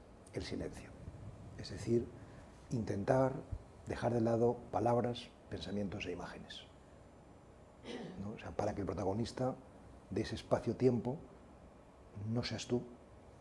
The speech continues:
sino él, o ello, o ella,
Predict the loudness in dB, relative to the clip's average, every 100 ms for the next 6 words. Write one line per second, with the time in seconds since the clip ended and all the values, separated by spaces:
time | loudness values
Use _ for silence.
0 | -20 -20 -20 -16 -6 -4 -4 -8 -8 -8
1 | -8 -14 -20 -20 -20 -20 -20 -20 -4 0
2 | 0 -2 -10 -18 -20 -20 -12 -4 -4 -4